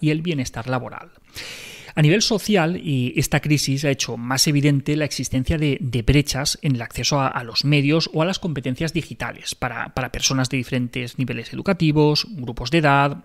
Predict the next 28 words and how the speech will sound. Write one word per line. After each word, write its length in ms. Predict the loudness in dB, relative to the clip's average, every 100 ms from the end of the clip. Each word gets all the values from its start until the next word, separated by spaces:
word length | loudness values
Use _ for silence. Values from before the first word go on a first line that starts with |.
| -2
etnias, 540 | -2 0 -2 0 -2
zonas 200 | -6 -8
geográficas. 880 | -8 -8 0 0 2 -2 0 0 -2 -10 -14 -12 -14 -2
Es 60 |
decir, 360 | 0 0 -2 -4 2
no 300 | 4 6 6
todos 400 | 4 2 -2 -2
disponemos 640 | 0 0 4 4 4 0
de 100 | -6
los 200 | -6 0
medios 480 | 2 2 2 0 -2
y 140 | -2 -2
no 160 | -2
todos 420 | 0 0 0 -2
disponemos 540 | -4 -6 -6 -2 -2 -2
de 80 | -8
los 120 | -8
conocimientos 720 | -8 -2 2 4 4 2 -2
para 300 | 0 -2 0
poder 380 | -4 -4 -6 -8 _
realizar 440 | -8 -6 -6 -8 0
ese 240 | 0 0
teletrabajo 680 | -2 -8 -10 -6 -4 -2 -2
o 140 | -2 -2
esa 320 | -2 -2 -2
educación 480 | -2 -2 -6 -12 -10
a 60 |
distancia. 580 | -6 -6 -8 -12 -16 -20